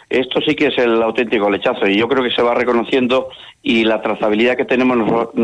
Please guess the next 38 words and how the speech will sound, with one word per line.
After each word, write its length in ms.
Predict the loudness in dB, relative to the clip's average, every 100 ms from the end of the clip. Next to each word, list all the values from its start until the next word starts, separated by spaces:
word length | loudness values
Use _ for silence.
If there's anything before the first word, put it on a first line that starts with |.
| 0
sobre 460 | 0 2 2 2 2
nosotros 500 | 0 0 0 0 2
de 180 | 2 2
la 100 | 0
vitola 400 | -2 0 0 2
roja 460 | 0 -2 -4 -4 -6 -20 -20 -10
con 440 | -2 0 2 2 2
el 420 | 2 2 2 2
logotipo 560 | 0 0 -2 0 0
de 140 | 2 2
la 120 | 0
I 40 |
G 160 | -2 -2
P 100 | 0
de 100 | 0
Lechazo 260 | 0 -2 0
de 40 |
Castilla 380 | -2 -2 0 2
y 20 |
León, 260 | 2 0 -4 -14 -20 -16
con 180 | -4 0
el 320 | 0 -2 -6 -8 -16 -6
lechacito 460 | -4 -2 -2 0 0
en 60 | 2
el 120 | 2
medio 420 | 2 2 2 2
y 60 | 2
el, 360 | 2 0 -2 -6 -20 -18 -4
el 500 | 0 2 2 0 -2
cielo 340 | 0 2 2 2
de 80 | 0
azul 300 | 0 0 0
y 80 | 0
la 160 | 0 0
tierra, 580 | 0 0 0 0 -2 -6 -16 -20 -6
eh, 260 | 0 2 2
abajo 680 | 0 -2 0 -2 -2 -2 0
amarilla, 580 | 0 2 2 2 -2